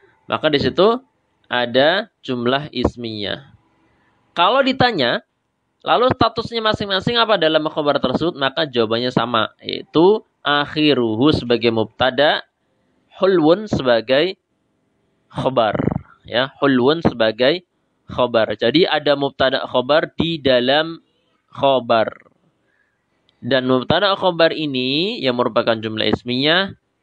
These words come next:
posisinya sebagai khobar untuk mubtada utama, yaitu as-sabru. Seperti itu.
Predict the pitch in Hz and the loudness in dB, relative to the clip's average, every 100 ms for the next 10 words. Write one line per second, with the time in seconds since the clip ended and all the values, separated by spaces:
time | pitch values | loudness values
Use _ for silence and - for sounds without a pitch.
0 | - 120 113 117 - 139 151 147 135 120 | -2 0 0 0 0 -2 -6 -6 -4 0
1 | 113 113 107 131 131 139 143 131 123 - | 0 2 0 0 0 0 -2 -4 -8 -10
2 | 135 143 131 143 151 - 165 190 196 214 | -8 -8 0 2 2 -2 -2 -2 2 2
3 | 170 117 117 - 160 - 147 - - - | 2 0 -2 -2 -2 2 0 0 -8 -4
4 | 127 - - 104 101 101 - _ _ _ | -4 -6 -10 -10 -10 -14 -18 _ _ _
5 | _ _ _ _ - 110 120 123 117 113 | _ _ _ _ -2 0 2 2 2 0